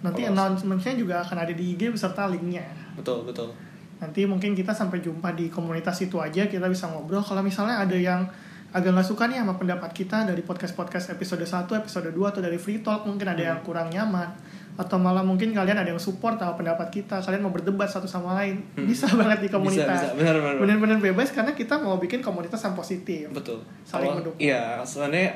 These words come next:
Speaker 2: kalau seandainya kita ada salah, ya ki-, mungkin kita nggak luput ya dari salah. Pasti kita nggak luput dari salah. Kita juga butuh koreksi. Ya mungkin komunitas itu salah satu bentuk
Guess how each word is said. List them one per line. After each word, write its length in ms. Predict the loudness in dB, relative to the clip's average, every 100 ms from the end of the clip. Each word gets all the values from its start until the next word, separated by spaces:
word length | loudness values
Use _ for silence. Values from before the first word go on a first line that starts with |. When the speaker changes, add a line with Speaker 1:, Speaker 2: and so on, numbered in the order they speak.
| 0 2
Speaker 2:
kalau 160 | 2
seandainya 320 | 2 0 -2
kita 240 | -2 -2 -2
ada 80 | -2
salah, 400 | 0 -2 -2 -6 -12 -12
ya 80 | -10
ki-, 80 | -6
mungkin 240 | -2 -2
kita 160 | -2 -2
nggak 160 | -2
luput 240 | 0 -2 -4
ya 80 |
dari 160 | -6 -6
salah. 160 | -8 -8
Pasti 400 | -8 -8 -8 -8
kita 160 | -6
nggak 160 | -6 -8
luput 160 | -8
dari 160 | -6 -6
salah. 320 | -6 -4 -4 -4 -12 -20
Kita 240 | -12 -4 -2
juga 240 | 0 -2
butuh 180 | -2 -4
koreksi. 460 | -4 -6 -6 -10 -14 -12
Ya 160 | -8 -6
mungkin 320 | -6 -6 -4
komunitas 480 | -4 -6 -6 -6 -8
itu 160 | -8
salah 240 | -6 -6 -6
satu 320 | -6 -4 -4
bentuk 320 | -6 -6 -8